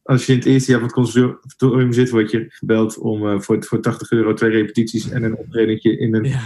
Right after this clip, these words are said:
Speaker 2: precies,
Speaker 1: feestje
Speaker 2: ja.
Speaker 1: op Koningsdag te doen. Nou ja,
Speaker 2: Ja.
Speaker 1: kijk, dat verandert natuurlijk wel. Maar als je jong bent en je wil heel graag beginnen, dan, dan kun je beter eerst je agenda volknallen en alles doen.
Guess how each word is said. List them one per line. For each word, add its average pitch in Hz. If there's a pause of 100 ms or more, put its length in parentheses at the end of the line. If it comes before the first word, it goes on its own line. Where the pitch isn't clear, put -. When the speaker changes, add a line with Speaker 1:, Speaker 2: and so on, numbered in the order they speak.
Speaker 2:
precies, -
Speaker 1:
feestje 127
Speaker 2:
ja. 120
Speaker 1:
op -
Koningsdag 123
te 98
doen. 104
Nou 110
ja, 95
Speaker 2:
Ja. 117
Speaker 1:
kijk, 101 (240)
dat 123
verandert 117
natuurlijk 110
wel. 92
Maar 98
als 117
je 110 (240)
jong 135
bent 110
en 123
je 117
wil 127
heel 120
graag 107
beginnen, 107 (240)
dan, 117 (1080)
dan -
kun 139
je 120
beter 123
eerst 135
je -
agenda 120
volknallen 110
en 104
alles 110
doen. 131